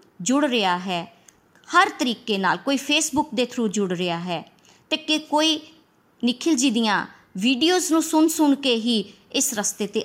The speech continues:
ਅੱਗੇ ਆਉਣਾ ਸ਼ੁਰੂ ਹੋ ਚੁੱਕਿਆ ਹੈ। ਦੂਸਰੀ ਯੂਨੀਕਨੈਸ ਮੈਂ ਤੁਹਾਡੇ ਨਾਲ ਇਹ ਦੱਸਾਂਗੀ ਕਿ ਗੋਲੋਕ ਐਕਸਪ੍ਰੈਸ ਬਹੁਤ ਹੀ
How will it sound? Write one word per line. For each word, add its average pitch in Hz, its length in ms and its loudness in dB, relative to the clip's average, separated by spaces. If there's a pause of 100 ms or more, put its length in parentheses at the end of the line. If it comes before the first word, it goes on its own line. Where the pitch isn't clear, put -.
ਅੱਗੇ 185 280 -4
ਆਉਣਾ 160 240 -4
ਸ਼ੁਰੂ 185 360 -6
ਹੋ 156 60 -8
ਚੁੱਕਿਆ 156 380 -12
ਹੈ। 151 180 -18 (1300)
ਦੂਸਰੀ 349 600 0 (440)
ਯੂਨੀਕਨੈਸ 269 640 0
ਮੈਂ 240 140 0
ਤੁਹਾਡੇ 226 260 -2
ਨਾਲ 190 200 0 (140)
ਇਹ 262 100 0
ਦੱਸਾਂਗੀ 170 640 -2 (360)
ਕਿ 240 180 -4 (200)
ਗੋਲੋਕ 247 360 0 (120)
ਐਕਸਪ੍ਰੈਸ 190 560 -4 (140)
ਬਹੁਤ 196 320 -4 (180)
ਹੀ 208 200 -2